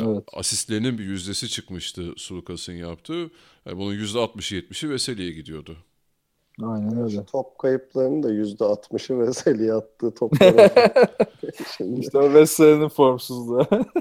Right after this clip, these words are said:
Speaker 3: Evet.
Speaker 1: Ya o zaten çok etkiledi bu sene ya. Yani gerçekten Fenerbahçe'nin şu durumda olmasını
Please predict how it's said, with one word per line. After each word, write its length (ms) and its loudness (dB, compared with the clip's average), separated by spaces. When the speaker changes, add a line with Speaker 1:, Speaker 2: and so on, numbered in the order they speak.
Speaker 3:
Evet. 220 -20
Speaker 1:
Ya 80 -2
o 100 2
zaten 340 2
çok 240 0
etkiledi 440 0
bu 60 -14
sene 240 -10
ya. 240 -8
Yani 360 -4
gerçekten 560 2
Fenerbahçe'nin 720 2
şu 220 -6
durumda 340 0
olmasını 720 -2